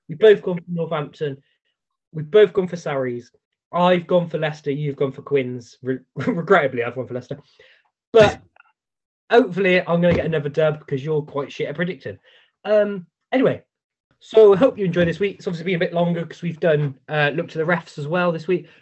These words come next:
But I hope you enjoyed it. If you've got anything else, p-, be sure to send it in, questions, comments, whatever. Um, and we'll try and get back to you if we can. Um, but yeah, hope you enjoyed it. Hope you look for,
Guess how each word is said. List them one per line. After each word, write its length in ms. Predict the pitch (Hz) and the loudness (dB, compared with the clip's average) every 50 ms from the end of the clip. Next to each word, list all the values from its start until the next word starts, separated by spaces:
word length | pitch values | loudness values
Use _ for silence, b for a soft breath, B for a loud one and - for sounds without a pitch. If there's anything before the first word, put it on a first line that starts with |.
| B B _ - | B B _ 0
But 140 | 180 165 | 0 0
I 80 | - 131 | 0 0
hope 200 | - 220 202 170 | 0 0 0 0
you 60 | 180 | 0
enjoyed 220 | 165 160 170 170 165 | -2 0 0 0 0
it. 80 | 170 170 | 0 -2
If 120 | 170 180 | -4 -4
you've 80 | 196 180 | 0 0
got 100 | 208 - | 0 0
anything 460 | 180 175 180 180 175 - - 170 160 | 2 0 0 -2 -4 -6 -8 -8 -6
else, 320 | 151 165 170 165 - - _ _ | -4 -6 -6 -8 -10 -20 _ _
p-, 180 | - - 175 - _ _ - | -20 -20 -20 -20 _ _ -8
be 100 | 175 165 | -8 -8
sure 240 | 156 - 180 165 | -6 -4 -6 -6
to 80 | 165 - | -6 -8
send 260 | - - 170 156 156 151 | -4 -4 -2 -2 -2 -4
it 60 | - | -4
in, 360 | 160 160 156 156 151 151 - _ _ | -2 -2 -2 -4 -6 -8 -12 _ _
questions, 460 | - 156 151 - - 151 147 143 135 | -6 -6 -6 -6 -8 -6 -6 -6 -6
comments, 360 | - 156 147 143 135 - - - | -6 -6 -6 -6 -8 -8 -8 -8
whatever. 380 | 143 120 131 131 139 135 135 b b b b b b b b - | -6 -6 -4 -6 -6 -8 -10 b b b b b b b b -4
Um, 320 | 151 147 143 139 135 135 135 135 | -2 -2 0 0 -2 -4 -4 -6
and 180 | 139 135 135 | -6 -4 0
we'll 260 | 139 143 139 135 131 _ - | 0 0 0 0 -4 _ -4
try 140 | - 202 175 | 0 2 2
and 80 | 135 123 | 2 0
get 100 | 120 123 | -2 -4
back 140 | 123 117 - | -4 -6 -6
to 100 | - 135 | -6 -6
you 60 | 127 | -6
if 60 | 127 _ | -6 _
we 40 | |
can. 200 | - 151 151 151 b b b b b b _ _ _ _ - | -6 -6 -6 -6 b b b b b b _ _ _ _ -4
Um, 400 | 180 190 190 190 190 185 180 170 _ - | 0 2 2 2 2 0 -2 -6 _ -6
but 220 | 196 185 175 - - | -6 -6 -6 -6 -2
yeah, 160 | 208 233 151 | 0 0 0
hope 260 | - - 196 208 175 | 0 0 0 0 0
you 60 | 185 175 | 2 0
enjoyed 220 | 165 170 196 202 | 0 2 2 2
it. 80 | 202 - | 0 0
Hope 240 | - 196 202 180 | -2 -2 -2 -2
you 80 | 180 190 | 0 -2
look 100 | 180 - | -4 -4
for, 140 | - 185 | -4 -12